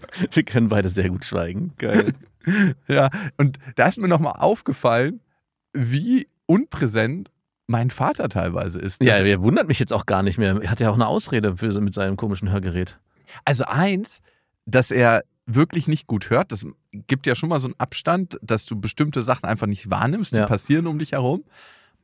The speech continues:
Speaker 2: Und das schafft schon so eine Abgekoppeltheit, dass sich das so physisch manifestiert, aber dass es auch wirklich so ist, dass er dafür selber immer sorgt. Also es ist so, als ob er eigentlich nicht wirklich es aushält, dabei zu sein.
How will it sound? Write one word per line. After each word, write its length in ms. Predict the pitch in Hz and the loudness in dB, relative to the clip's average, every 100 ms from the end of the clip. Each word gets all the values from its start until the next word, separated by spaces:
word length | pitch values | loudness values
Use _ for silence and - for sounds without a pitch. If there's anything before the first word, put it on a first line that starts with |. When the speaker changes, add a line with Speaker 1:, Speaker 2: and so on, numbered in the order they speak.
| _ _ - | _ _ -4
Speaker 2:
Und 140 | 123 | 2
das 140 | 151 - | 2 2
schafft 300 | 190 180 - | 0 -2 0
schon 180 | 143 131 | 0 2
so 80 | 117 | 2
eine 180 | - | 0
Abgekoppeltheit, 800 | 143 - 349 - 104 98 107 110 | 0 -2 -4 -4 -2 -2 0 0
dass 140 | 110 - | 0 -2
sich 120 | 110 | -4
das 180 | 120 - | -2 -2
so 120 | 110 | -4
physisch 500 | - 196 180 160 - | 0 0 0 -2 -2
manifestiert, 760 | 120 117 - 110 - 202 202 - | -2 -2 -4 -6 -6 -4 -4 -2
aber 480 | 131 170 147 120 180 - _ _ _ _ - | 0 2 4 2 2 -6 _ _ _ _ -2
dass 240 | 123 - | -2 -2
es 180 | 123 - | -12 -8
auch 120 | 113 101 | -6 -2
wirklich 460 | 107 175 185 131 | 2 2 2 -6
so 100 | - | -6
ist, 200 | 139 - | -6 -6
dass 120 | 117 113 | -6 -2
er 160 | 110 | 0
dafür 260 | 110 - 101 | 0 -2 -6
selber 460 | 98 120 147 135 - | -2 0 2 0 0
immer 220 | 113 107 | -2 0
sorgt. 360 | 104 120 92 - - | 2 2 0 -8 -10
Also 220 | - 107 135 | -6 -4 -4
es 60 | 143 | -6
ist 80 | - | -2
so, 80 | 170 | -2
als 180 | 131 - | -2 0
ob 160 | 180 - | -2 0
er 280 | 127 143 - _ _ _ _ 127 | 0 0 -2 _ _ _ _ 0
eigentlich 540 | 156 185 165 135 143 | 2 2 -2 -2 -4
nicht 260 | 139 - - _ | -4 -6 -10 _
wirklich 500 | 110 127 170 143 - | -2 0 0 -4 -8
es 200 | 113 - | -8 0
aushält, 400 | 127 147 123 107 | 2 2 -2 -2
dabei 260 | 104 101 107 | 0 0 0
zu 160 | - | -2
sein. 260 | 92 85 | -4 -4